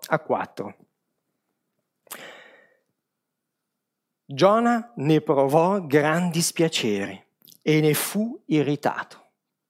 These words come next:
Allora pregò e disse: "Oh Signore, non era forse quello che io dicevo mentre ero ancora nel mio paese? Perciò mi affrettai a fuggire a Tarsis.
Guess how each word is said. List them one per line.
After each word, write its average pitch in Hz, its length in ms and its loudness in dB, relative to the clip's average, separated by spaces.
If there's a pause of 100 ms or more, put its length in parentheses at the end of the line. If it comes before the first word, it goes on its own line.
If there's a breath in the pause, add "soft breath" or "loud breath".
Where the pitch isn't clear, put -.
(720 loud breath)
Allora 233 420 6
pregò 214 420 4
e 220 60 4
disse: 185 800 0 (640 loud breath)
"Oh 196 180 8
Signore, 208 600 4
non 220 180 4
era 254 220 4
forse 240 500 2
quello 226 320 4
che 190 120 4
io 190 180 2
dicevo 170 640 2
mentre 165 480 4
ero 165 160 4
ancora 175 320 2
nel 147 180 2
mio 160 200 0
paese? 170 680 0 (760 soft breath)
Perciò 175 440 0
mi 269 100 6
affrettai 156 720 4 (160 loud breath)
a 156 80 4
fuggire 143 500 2
a 135 80 2
Tarsis. 107 760 -2